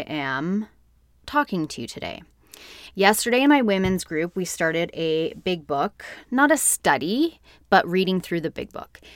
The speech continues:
And so I wanted to go over a little bit of how I take s-, new sponsees through the big book. So if you have a big book,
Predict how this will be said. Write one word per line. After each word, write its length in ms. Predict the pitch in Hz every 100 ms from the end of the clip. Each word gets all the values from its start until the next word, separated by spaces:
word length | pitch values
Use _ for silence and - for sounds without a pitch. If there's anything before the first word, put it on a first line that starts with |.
| -
And 140 | 185
so 140 | - 202
I 160 | - 214
wanted 320 | 247 247 233
to 100 | 220
go 180 | 196 180
over 420 | - 180 160 170 -
a 80 |
little 400 | 170 165 165 175
bit 320 | 156 147 147 -
of 460 | - 151 147 143 143
how 400 | - 170 160 156
I 240 | - 180 185
take 460 | - 180 165 - - _
s-, 260 | - -
new 180 | 175 175
sponsees 840 | 165 - 165 160 - 143 147 151 - - - _
through 520 | - - 180 175 170
the 100 | 160
big 260 | 156 165 -
book. 320 | - - - _ - - - -
So 160 | - -
if 200 | 254 320
you 80 |
have 140 | 285 269
a 80 | 277
big 300 | 180 147 -
book, 360 | 165 320 -